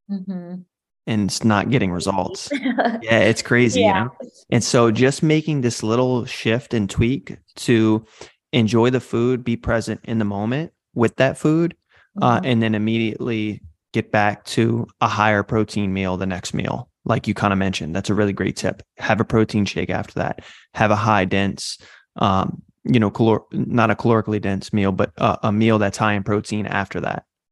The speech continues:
Speaker 2: right?
Speaker 1: Mm-hmm.
Speaker 2: Make sure the next day, like, you make it to the gym and, like, you push a little bit harder. Your body's gonna have some more energy from that, those,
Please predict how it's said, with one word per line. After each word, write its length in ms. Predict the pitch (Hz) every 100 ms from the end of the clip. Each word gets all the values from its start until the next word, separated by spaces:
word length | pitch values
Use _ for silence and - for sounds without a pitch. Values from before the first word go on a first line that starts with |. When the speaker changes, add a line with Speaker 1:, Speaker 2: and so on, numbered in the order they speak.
| _
Speaker 2:
right? 280 | 104 98 -
Speaker 1:
Mm-hmm. 160 | 180 - - _ 123
Speaker 2:
Make 200 | 123 -
sure 300 | - 127 120
the 120 | 120
next 280 | 107 104 -
day, 280 | 104 117
like, 320 | 117 101 101 -
you 160 | 123 120
make 200 | 127 135
it 80 | 131
to 80 | 131
the 100 | 107
gym 360 | 104 110 85
and, 140 | 64 104
like, 180 | 95
you 100 | 110 113
push 260 | - 117
a 60 | 113
little 160 | 110
bit 100 | 104 98
harder. 440 | 113 104 80 -
Your 280 | - 113 131
body's 420 | 147 143 139 110
gonna 180 | - 110
have 280 | 107 110 101
some 160 | - 101
more 160 | 98
energy 360 | 104 131 92 95
from 220 | - 101
that, 180 | 95 -
those, 340 | 135 117 101